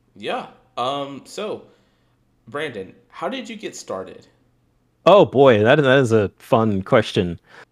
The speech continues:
Speaker 2: So, I'm, I'm an artist, right? Like,
Speaker 1: Mm-hmm.
Speaker 2: l-, lettering manga is, you know, I, I kinda call, I describe it to, to people as, like, a top five dream job.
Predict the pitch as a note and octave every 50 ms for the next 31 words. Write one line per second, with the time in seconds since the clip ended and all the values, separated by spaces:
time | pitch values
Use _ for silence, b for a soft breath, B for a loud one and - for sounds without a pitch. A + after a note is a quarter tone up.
0 | _ _ _ _ _ _ _ - A#3 A3+ A3 G#3 G3+ F3+ - - _ G#3 A#3 D4+
1 | D#4+ D4 B3+ G#3 D#3+ - _ _ _ - B3+ C#4 B3 E3 D3+ C3 G2+ - - -
2 | - - - - B2+ B2 A#2+ B2 C3 - _ F3+ D3 C3+ B2 G#2+ - - _ _
3 | _ C3 C3+ F3 - _ _ _ _ _ _ _ _ _ _ _ _ _ _ _
4 | _ _ _ F3+ F3+ D#3+ - - E3 E3+ G3+ A3 A3 G#3 F#3+ E3+ D#3 D#3 D3+ C#3
5 | D3+ C#3 B2 B2 C3 B2 A#2+ A#2+ A#2 A2+ A2 G#2+ G2+ - - D3+ C3 A2 G#2 G2
6 | F#2+ F2+ F2+ - _ - C3+ - _ _ _ _ _ _ _ _ _ _ _ _
7 | _ - E3+ - F#3+ G3 F#3+ - - - D3 C#3 - D3+ D3 D3 _ _ - C3+
8 | - - F3 E3 E3 E3 - D3 B2 C3+ C#3+ - - - D3 - D3 C3 - C3+
9 | A#2 A#2 G2+ A#2 A2+ A2 G#2 - - B2+ G#2 - - - C3+ G#2+ A#2 B2 B2 A#2+
10 | - B2 B2 C3 C3+ A2 B2 B2 B2 C#3 D3+ D#3 D3+